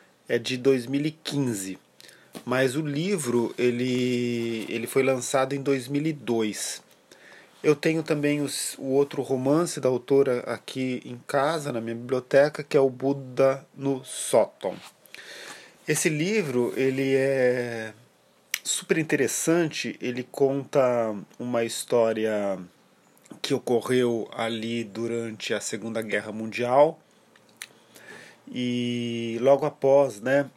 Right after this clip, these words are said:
os ataques do Japão à base americana de Pearl Harbor, o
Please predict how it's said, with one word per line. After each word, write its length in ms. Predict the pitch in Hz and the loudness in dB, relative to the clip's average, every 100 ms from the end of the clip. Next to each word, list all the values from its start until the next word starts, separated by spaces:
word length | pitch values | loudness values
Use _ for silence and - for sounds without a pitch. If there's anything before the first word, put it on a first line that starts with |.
| - - | -10 -8
os 140 | 113 | -2
ataques 680 | 120 - 127 120 - 117 107 | -2 2 2 2 -2 -8 -8
do 140 | 110 | -6
Japão 640 | 110 117 - - 131 135 120 | -2 -2 -2 0 2 2 0
à 60 | |
base 340 | 101 117 113 113 | 2 2 2 0
americana 560 | 120 117 113 120 117 | -2 -4 -2 0 0
de 100 | 107 | -2
Pearl 220 | 104 113 104 | -6 -8 -4
Harbor, 560 | 127 151 135 104 101 - _ _ _ _ _ _ _ - - | 2 2 2 0 -2 -8 _ _ _ _ _ _ _ -20 -16
o 760 | - 123 120 120 123 120 120 | -6 -2 0 2 2 2 0